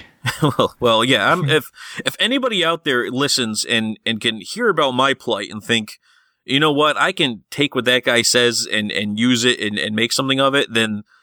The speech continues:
Speaker 1: I mean, g-, good on you. Don't learn the lessons the way I learned them because I've,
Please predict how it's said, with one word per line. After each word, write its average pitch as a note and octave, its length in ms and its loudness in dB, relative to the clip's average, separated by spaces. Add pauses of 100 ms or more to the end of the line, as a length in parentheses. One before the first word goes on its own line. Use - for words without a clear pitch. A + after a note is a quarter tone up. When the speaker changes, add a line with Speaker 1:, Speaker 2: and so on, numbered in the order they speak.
(400)
Speaker 1:
I B2 100 2
mean, B2 220 -2 (280)
g-, B2+ 200 0
good G3+ 200 2
on C#3+ 220 2
you. G2+ 120 -10
Don't D#3 300 0
learn C3 600 0
the A#2 160 0
lessons A2+ 460 0
the A2 100 -4
way A#2 140 4
I A2+ 160 4
learned G2 320 -6
them G2 180 -14
because A2+ 320 -6
I've, C#3+ 200 2